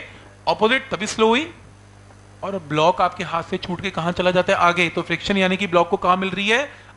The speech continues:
आगे, तभी उसको help कर रही है मोशन। क्या ये point समझ में आ रहा है यहाँ तक?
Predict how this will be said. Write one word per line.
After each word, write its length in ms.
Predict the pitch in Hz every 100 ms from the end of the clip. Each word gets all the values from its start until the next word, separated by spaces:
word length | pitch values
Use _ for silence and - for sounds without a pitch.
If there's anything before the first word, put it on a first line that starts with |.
| -
आगे, 200 | 170 247
तभी 280 | 240 180 196
उसको 180 | -
help 240 | 180 185 -
कर 120 | 214
रही 160 | 208 214
है 60 |
मोशन। 320 | 208 202 180 254 302 - - -
क्या 100 | 180
ये 60 |
point 240 | 190 196 202
समझ 200 | 202 202
में 100 | 202
आ 80 | 190
रहा 60 |
है 60 | 202
यहाँ 160 | 196
तक? 180 | 196 254